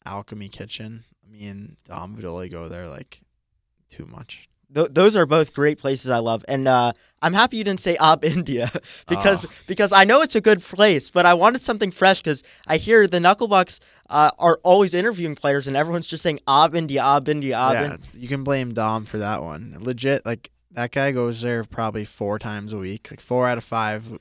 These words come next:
Speaker 1: days he's there. And then he's gotten the whole team there. Like, I mean, he should have an N I L deal
Speaker 2: <laughs>
Speaker 1: for sure.
Speaker 2: And are you, are you a fan of it, or?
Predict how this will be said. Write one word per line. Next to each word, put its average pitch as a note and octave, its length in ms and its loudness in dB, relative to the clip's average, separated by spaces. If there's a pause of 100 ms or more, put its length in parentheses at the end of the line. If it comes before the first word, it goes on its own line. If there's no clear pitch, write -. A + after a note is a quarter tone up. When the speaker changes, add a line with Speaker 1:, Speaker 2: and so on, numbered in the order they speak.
Speaker 1:
days G2 540 -10
he's A2+ 240 -14
there. G2+ 380 -6 (840)
And B2 140 -12
then A2+ 140 -6
he's A2+ 120 -8
gotten A2+ 360 -2
the G#2+ 80 -8
whole G#2+ 220 -4
team G2+ 340 -12
there. F2+ 320 -10
Like, - 280 -12 (140)
I G2 60 -16
mean, F2+ 300 -14 (220)
he B2 140 -12
should A#2 180 -8
have A2+ 140 -6
an G2+ 80 -10
N F2 140 -10
I E2+ 180 -10
L E2 140 -8
deal E2 280 -10 (160)
Speaker 2:
<laughs> - 120 -20
Speaker 1:
for A2 140 -16
sure. - 380 -14 (320)
Speaker 2:
And D3+ 120 0
are D3+ 100 6
you, D3 220 -2
are C3 100 2
you C#3 160 0
a G3 60 -2
fan F#3+ 280 2
of G3+ 80 -2
it, A3 200 0
or? A#2+ 240 -4